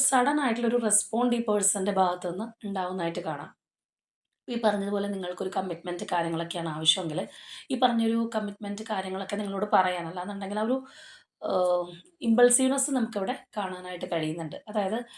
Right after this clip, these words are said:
ഏഹ്, നിങ്ങൾ നഷ്ടപ്പെട്ടു പോകരുത്, ഈ ഒരു റിലേഷൻഷിപ്പിൽ നിന്ന് മാറിപ്പോകരുത് എന്നുള്ള ആ ഒരു,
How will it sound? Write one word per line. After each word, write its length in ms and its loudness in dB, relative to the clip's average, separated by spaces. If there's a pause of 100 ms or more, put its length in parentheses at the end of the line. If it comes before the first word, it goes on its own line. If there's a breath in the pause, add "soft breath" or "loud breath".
(360 loud breath)
ഏഹ്, 160 -4
നിങ്ങൾ 200 2
നഷ്ടപ്പെട്ടു 540 0
പോകരുത്, 540 2 (180)
ഈ 120 0
ഒരു 140 0
റിലേഷൻഷിപ്പിൽ 580 0
നിന്ന് 140 -2
മാറിപ്പോകരുത് 760 2
എന്നുള്ള 320 2
ആ 120 6
ഒരു, 200 6